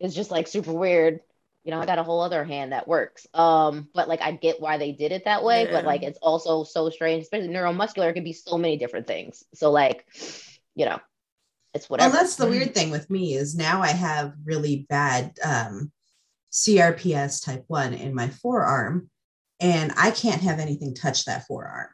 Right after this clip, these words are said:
Speaker 3: I, I can no longer do a lot of lifts. I can no longer deadlift 'cause it feels like the muscle fibers are being torn off the bone. It's like,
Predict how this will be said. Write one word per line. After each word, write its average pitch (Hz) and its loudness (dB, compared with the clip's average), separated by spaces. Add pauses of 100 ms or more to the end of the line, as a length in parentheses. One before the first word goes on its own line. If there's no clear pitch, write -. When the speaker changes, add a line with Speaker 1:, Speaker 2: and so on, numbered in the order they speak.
Speaker 3:
I, 151 0
I 143 2 (440)
can 165 0
no 175 6
longer 170 4
do 151 0
a - 0
lot 139 0
of 139 -4
lifts. 226 0
I 175 0
can 156 -6
no 147 0
longer 143 2
deadlift 185 0 (520)
'cause 151 0
it - -4
feels 151 0
like 147 2
the 135 -2 (340)
muscle 151 -2
fibers 143 0
are 135 0
being 131 -2 (100)
torn 147 -2
off 123 -2
the 135 -8
bone. 85 -8
It's 123 -6
like, 135 0